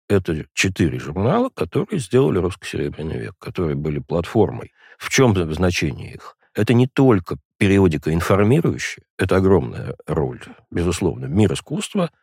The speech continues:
за неполных пять, по-моему, лет своего издания, он начался в тысяча восемьсот девяносто девятом и закончился в девятьсот четвертом, когда кончились деньги царской стипендии на издание этого журнала,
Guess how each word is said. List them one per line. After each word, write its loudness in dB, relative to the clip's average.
за 2
неполных 0
пять, -4
по-моему, -6
лет -8
своего -4
издания, -2
он -8
начался -6
в -20
тысяча -6
восемьсот -6
девяносто -8
девятом -4
и -10
закончился -10
в -14
девятьсот -8
четвертом, -4
когда 4
кончились 0
деньги -2
царской -6
стипендии -4
на -10
издание -10
этого -14
журнала, 0